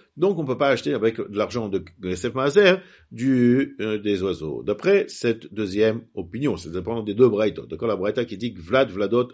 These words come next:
à Haaretz. Donc, en fait, on se retrouve avec plusieurs avis. On a l'opinion, un, qui est de savoir est-ce qu'on peut, euh, on, on peut, la seule exclusion,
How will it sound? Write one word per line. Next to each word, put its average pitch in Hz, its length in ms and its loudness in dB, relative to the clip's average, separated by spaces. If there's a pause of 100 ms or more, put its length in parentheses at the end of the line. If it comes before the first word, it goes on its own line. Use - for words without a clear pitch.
à 90 200 -8
Haaretz. - 280 -8 (300)
Donc, 92 80 -12
en - 20 -10
fait, 123 160 0
on 98 60 -14
se 90 60 -14
retrouve 117 200 -2
avec 117 180 2
plusieurs 135 360 0
avis. 175 240 0 (240)
On - 80 -8
a 117 100 0
l'opinion, 117 580 0 (960)
un, 143 220 0
qui 120 200 0
est 120 100 6
de 113 180 0
savoir 117 380 0
est-ce 107 120 -2
qu'on 107 120 -12
peut, 98 340 0
euh, 101 380 0
on, 95 260 -8
on 101 60 -8
peut, 92 320 -2 (320)
la 92 80 -4
seule 131 180 0
exclusion, 113 500 -4